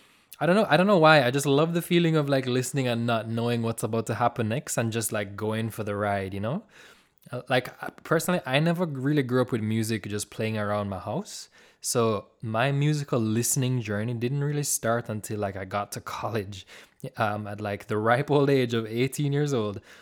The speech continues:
Um, and boy, did I just get thrown in there into the world of music. Um,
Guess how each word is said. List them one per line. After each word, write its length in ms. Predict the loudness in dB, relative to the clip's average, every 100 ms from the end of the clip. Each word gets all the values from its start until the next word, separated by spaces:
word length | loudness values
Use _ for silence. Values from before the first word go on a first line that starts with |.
| -20 _ -4
Um, 320 | 0 0 -2 -2
and 220 | -2 2
boy, 240 | 4 6
did 120 | 6
I 120 | 4 4
just 180 | 2
get 180 | 0 0
thrown 400 | 2 4 8 8
in 200 | 6 6
there 240 | 4 2 0
into 240 | 0 0
the 120 | 2
world 240 | 4 4 2
of 120 | 0
music. 420 | -2 -2 -6 -10 -20 -20 _ _ -4
Um, 460 | 2 4 4 -2